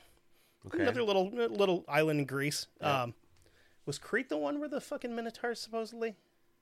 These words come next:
Speaker 1: Yes.
Speaker 2: I think the labyrinth. Yeah.
Speaker 1: I think, yes, I believe
Speaker 2: Yeah,
Speaker 1: so.
Speaker 2: sounds about right. Um, if not, some, something happened there, and, uh, dudes have been butt fucked in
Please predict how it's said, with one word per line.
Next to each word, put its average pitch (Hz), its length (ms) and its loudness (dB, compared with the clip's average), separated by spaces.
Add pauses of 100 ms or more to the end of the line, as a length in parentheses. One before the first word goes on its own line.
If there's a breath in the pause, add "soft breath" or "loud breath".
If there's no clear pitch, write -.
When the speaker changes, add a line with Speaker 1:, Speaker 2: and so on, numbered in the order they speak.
(400)
Speaker 1:
Yes. 90 480 -6
Speaker 2:
I 147 60 -4
think 196 240 -2 (340)
the 156 100 -2
labyrinth. 165 480 2
Yeah. 160 240 4 (460)
Speaker 1:
I - 40 -14
think, 95 180 -8
yes, - 400 -4
I - 40 -12
believe 160 200 2
Speaker 2:
Yeah, 156 180 6
Speaker 1:
so. 147 80 -6
Speaker 2:
sounds 165 180 4
about 135 160 2
right. 127 200 -2 (420 soft breath)
Um, 135 240 4
if 190 140 4
not, 190 320 8
some, 175 380 2
something 165 260 0
happened 151 280 2
there, 143 220 6
and, 123 260 -4 (480 soft breath)
uh, 135 280 2
dudes 147 320 2
have 139 160 0
been 139 140 2
butt 143 200 4
fucked 143 300 0
in 127 400 -6